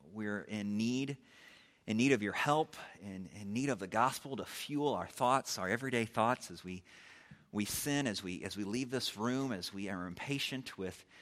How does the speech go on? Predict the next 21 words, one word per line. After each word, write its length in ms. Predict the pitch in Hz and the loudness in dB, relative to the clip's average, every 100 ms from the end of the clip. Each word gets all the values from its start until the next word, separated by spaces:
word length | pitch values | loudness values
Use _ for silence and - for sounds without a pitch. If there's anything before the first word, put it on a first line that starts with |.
| - 98 | -8 -4
a 80 | |
child 420 | 95 - 113 120 110 | -2 4 6 6 6
running 240 | 113 117 | 2 2
in 100 | 104 | 0
the 80 | 92 | -2
hallway, 500 | 123 123 123 123 117 | 4 4 6 4 2
as 140 | 95 | 0
we're 120 | 98 | -6
impatient 580 | 92 90 135 123 - 123 | -6 -6 -4 -4 -4 -6
with 120 | 95 | -8
someone 360 | - 120 117 107 | -6 -4 -2 -2
who 220 | 101 90 - - - - | -4 -6 -10 -20 -20 0
bumps 280 | 127 123 131 | 2 2 -4
into 200 | 127 98 | -2 -2
us 260 | 90 90 | -2 -6
and 80 | 92 | -6
doesn't 200 | 110 113 | -6 -4
say, 200 | - 107 | -4 -4
"Excuse 360 | 95 - 117 104 | -4 -8 -10 -10
me." 80 | 82 | -2
God, 280 | 113 101 | 0 0